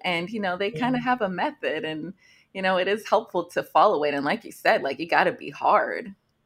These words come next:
Speaker 2: Yeah. You have to be, like, toughen up, nice, thick
Speaker 1: Yeah.
Speaker 2: skin. Don't let
Speaker 1: Yeah.
Speaker 2: anything hurt you. If you get hate mail, hate comments, remember, it's engagement. You want
Speaker 1: <laughs>
Speaker 2: engagement. Take the Lil Nas X approach. He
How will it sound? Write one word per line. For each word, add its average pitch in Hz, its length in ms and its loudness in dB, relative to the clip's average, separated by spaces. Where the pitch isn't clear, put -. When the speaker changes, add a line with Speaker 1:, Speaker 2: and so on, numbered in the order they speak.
Speaker 2:
Yeah. 165 160 -14
You 190 160 0
have 175 260 -6
to 190 100 -10
be, 180 300 -6
like, 170 220 -8
toughen 190 360 -8
up, 180 220 -12
nice, 180 360 -8
thick 202 260 -2
Speaker 1:
Yeah. 175 40 -12
Speaker 2:
skin. 190 560 -8
Don't 196 220 -2
let 202 120 0
Speaker 1:
Yeah. 202 60 0
Speaker 2:
anything 196 400 -2
hurt 180 360 -2
you. 185 340 -2
If 175 240 -6
you 185 80 -8
get 170 260 -2
hate 180 280 -4
mail, 165 360 -4
hate 160 240 -6
comments, 160 600 -10
remember, 175 320 -6
it's 170 260 -4
engagement. 185 800 -4
You 254 320 6
want 247 120 2
Speaker 1:
<laughs> 226 260 2
Speaker 2:
engagement. 202 540 -2
Take 240 200 2
the 269 80 4
Lil 240 200 2
Nas 196 360 0
X 175 220 -4
approach. 160 520 -4
He 185 360 -4